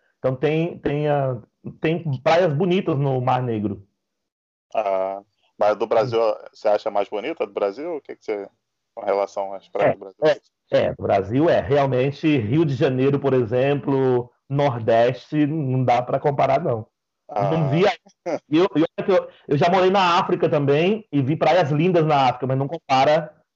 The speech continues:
Speaker 1: não compara com as
Speaker 2: Não
Speaker 1: praias
Speaker 2: compara.
Speaker 1: do Brasil. É.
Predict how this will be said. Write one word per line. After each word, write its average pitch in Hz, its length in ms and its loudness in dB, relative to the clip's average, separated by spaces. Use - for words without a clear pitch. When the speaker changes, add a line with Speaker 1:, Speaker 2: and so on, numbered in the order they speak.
Speaker 1:
não 131 120 -4
compara 139 380 2
com 143 220 -2
as 147 180 -2
Speaker 2:
Não - 100 -20
Speaker 1:
praias 139 340 2
Speaker 2:
compara. 135 60 -2
Speaker 1:
do 147 80 -2
Brasil. 143 440 -4
É. 107 220 0